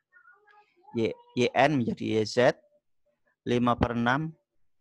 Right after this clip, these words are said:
Y N min satu menjadi lima per enam, pangkat Z min satu, Y Z. Ini untuk transformasikan yang suku ini. Kemudian seperenam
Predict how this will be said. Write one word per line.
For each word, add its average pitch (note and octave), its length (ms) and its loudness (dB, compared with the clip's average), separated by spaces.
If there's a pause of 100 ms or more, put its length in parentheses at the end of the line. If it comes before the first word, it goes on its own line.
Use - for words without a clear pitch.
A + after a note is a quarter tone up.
(260)
Y - 160 -2
N A#2+ 160 2
min B2 160 0
satu A#2 320 0
menjadi B2 320 0
lima B2+ 320 2
per - 160 -2
enam, D3 320 -2 (480)
pangkat A2+ 320 -2
Z - 320 -2
min A#2 160 -2
satu, C3+ 400 -2
Y A#2+ 160 2
Z. A2+ 320 2 (180)
Ini A#2 160 -6
untuk A#2 480 -4
transformasikan A#2 800 -4 (220)
yang B2 180 0
suku A#2 400 -4
ini. A#2+ 240 -2 (640)
Kemudian B2+ 560 0 (400)
seperenam C3 800 0